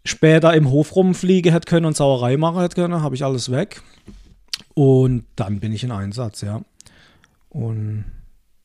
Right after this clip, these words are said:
im Einsatz angekommen, die, da ging schon gut, aber also Wasserstand in der Elz war sehr hoch. Ähm, Wasser auf der Straße,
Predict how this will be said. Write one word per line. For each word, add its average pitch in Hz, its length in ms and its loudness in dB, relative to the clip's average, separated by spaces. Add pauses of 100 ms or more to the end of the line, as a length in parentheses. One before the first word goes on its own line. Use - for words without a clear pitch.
(120)
im 123 160 -2
Einsatz 104 580 -4
angekommen, 123 640 -4 (160)
die, - 100 -6 (100)
da 156 280 -4
ging 214 180 -8
schon 180 220 -6
gut, 185 180 -4
aber 131 200 -2
also 120 340 -4
Wasserstand 175 720 -2
in 139 120 -6
der 139 120 -6
Elz 143 360 -6
war 123 300 -2
sehr 110 240 -8
hoch. 113 400 -10 (640)
Ähm, 113 560 -6 (1000)
Wasser 120 340 -2
auf 117 140 -2
der 117 100 -2
Straße, 120 680 -4